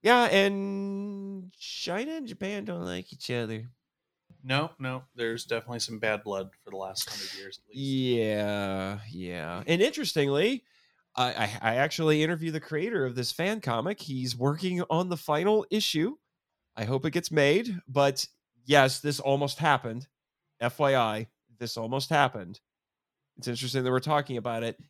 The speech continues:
Speaker 1: connection to this because this was supposedly getting put together at the same time as this. Batman meets Godzilla.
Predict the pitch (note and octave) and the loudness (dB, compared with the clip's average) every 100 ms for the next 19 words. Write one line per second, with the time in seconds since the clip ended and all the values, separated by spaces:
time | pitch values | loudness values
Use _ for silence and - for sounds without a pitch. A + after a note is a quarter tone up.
0 | _ - A#2 B2 A#2+ A#2 C#3 B2+ - A#2 | _ -4 0 0 -2 -2 0 0 0 -4
1 | A#2 A2 - B2+ - A#2 A#2 C3+ C#3+ B2+ | -2 -6 -4 -4 -2 -6 -4 0 0 0
2 | A#2+ A#2+ A2+ - - _ _ - C#3+ C3 | -2 -2 -4 -10 -20 _ _ 0 0 2
3 | D3 C3+ A2+ D#3+ D#3 A#2+ A#2 B2 - B2+ | 0 0 2 4 6 2 0 -4 -4 -4
4 | B2+ E3 D3+ C#3+ G#3+ C#3+ C3 - _ _ | -2 -2 -2 2 4 6 2 -6 _ _
5 | _ _ _ _ _ _ _ _ D3+ E3+ | _ _ _ _ _ _ _ _ 6 6
6 | A#3 A#3 A#3+ A3+ A3+ - G3 F#3+ E3 F#3+ | 8 8 8 6 0 4 6 6 6 4
7 | C#3+ G2 F2 | 4 0 -8